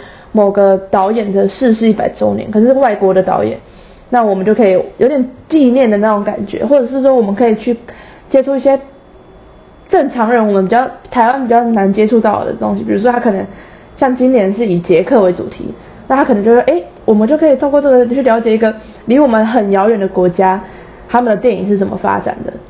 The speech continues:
类似这样啊，就是经典影展是大概是这样。那奇幻影展呢，然后通常都是一些有点猎奇，然后有点疯狂，然后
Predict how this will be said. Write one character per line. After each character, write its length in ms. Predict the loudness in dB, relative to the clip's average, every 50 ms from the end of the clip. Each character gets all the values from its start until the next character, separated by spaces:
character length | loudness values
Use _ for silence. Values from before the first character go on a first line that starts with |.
| -20 -20 -20 -20 -20 -20 -20 -20 -20 -20 -20 -4 0
类 120 | 0 0
似 160 | 0 0 -4 -4
这 140 | -2 -2
样 80 | -2 -2 -4
啊， 180 | -8 -12 -8 -4
就 80 | -2 0
是 240 | 2 2 2 0 -2 -6 -14 -20 -20 -8 -2
经 140 | 0 2 2
典 140 | 2 2 2
影 80 | 0
展 100 | -2 -2
是 80 | -2 0
大 80 | 0
概 100 | 0 -2
是 80 | -2 -4
这 120 | -6 -6 -6
样。 100 | -6 -6 -10 -20 -20 -18 -4 -2
那 80 | -2
奇 220 | -2 -2 0 0 0
幻 200 | 2 2 2 2
影 120 | 2 2
展 160 | 2 0 -2
呢， 80 | -4 -2
然 80 | -2 0
后 80 | 0
通 120 | 0 0 0
常 120 | 0 0
都 40 | 0
是 120 | 0 0
一 20 | 2
些 220 | 2 2 0 -2 -4 -10 -20 -20 -20 -20 -20 -20 -20 -20 -20 -20 -20 -20 -8 -2
有 100 | 0 0
点 180 | 0 0 0 0
猎 200 | 0 0 0 -2
奇， 220 | -4 -10 -8 -6
然 100 | -4 0
后 80 | 0 0
有 40 |
点 120 | 0 0 -2
疯 220 | -2 -2 -2 -2 -2
狂， 220 | -2 -2 -4 -4 -4
然 80 | -2
后 260 | 0 0 0 0 -2